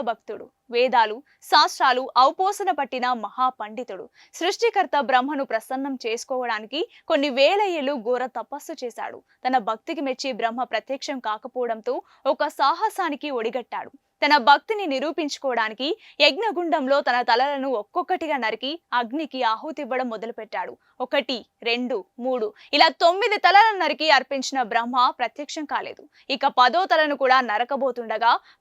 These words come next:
బ్రహ్మదేవుడు ప్రత్యక్షమయ్యాడు. రావణుడి అచంచల భక్తికి మెచ్చి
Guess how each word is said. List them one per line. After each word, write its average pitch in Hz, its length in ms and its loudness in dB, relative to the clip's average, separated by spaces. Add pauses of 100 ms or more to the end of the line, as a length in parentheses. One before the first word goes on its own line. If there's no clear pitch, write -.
బ్రహ్మదేవుడు 294 760 2
ప్రత్యక్షమయ్యాడు. 226 800 -10 (380)
రావణుడి 294 480 4 (140)
అచంచల 370 400 -4 (100)
భక్తికి 254 340 -4
మెచ్చి 226 260 -8